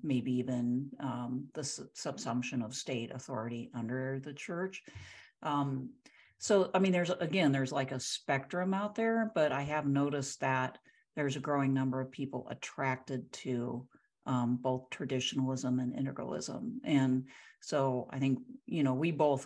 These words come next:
Spencer and I, kind of look at that and we think, you know, there are some good things about that. You know, people are trying to mm, they're getting serious about their faith, um, and they are trying to discern,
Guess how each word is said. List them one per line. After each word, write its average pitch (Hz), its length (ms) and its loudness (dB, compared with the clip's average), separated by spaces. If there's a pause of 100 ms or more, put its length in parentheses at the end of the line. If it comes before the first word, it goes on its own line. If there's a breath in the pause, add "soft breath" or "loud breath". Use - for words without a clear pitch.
(120)
Spencer 151 400 0
and 127 100 2
I, 123 140 0
kind 147 240 0
of 135 100 0
look 135 180 0
at 135 120 -4
that 120 320 2
and 131 120 0
we 131 120 0
think, 131 420 -2
you 165 140 -2
know, 139 160 4
there 143 160 0
are 135 60 -2
some 139 420 -2
good 147 500 2 (520)
things 147 260 4
about 131 360 0
that. 180 320 4
You 147 80 2
know, 135 160 4
people 139 400 -4
are 135 120 -2
trying 131 460 -2
to 127 520 -2 (720 soft breath)
mm, 147 340 2
they're 175 240 4 (120)
getting 185 260 4
serious 151 380 0
about 131 200 0
their 135 120 -2
faith, 123 420 -2 (580)
um, 127 600 2 (140)
and 127 520 4
they 127 300 2
are 127 280 0
trying 127 320 2
to 123 80 -6
discern, 131 760 2